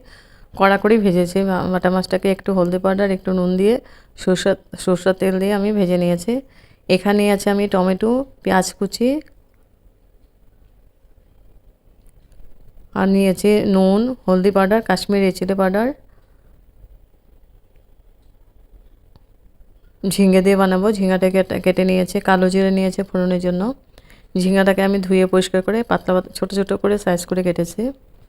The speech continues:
এখন আমি ঝিঙাটাকে মেখে নিব। দিয়েছি নুন পরিমাণ মতো,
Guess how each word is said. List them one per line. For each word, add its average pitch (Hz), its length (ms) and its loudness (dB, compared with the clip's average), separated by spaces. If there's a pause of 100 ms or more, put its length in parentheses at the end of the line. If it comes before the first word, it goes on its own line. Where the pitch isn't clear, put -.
(1700)
এখন 202 260 0
আমি 208 180 0
ঝিঙাটাকে 185 480 -2
মেখে 190 320 0
নিব। 185 340 -2 (4000)
দিয়েছি 196 340 6
নুন 196 240 4 (140)
পরিমাণ 185 380 2
মতো, 208 380 -2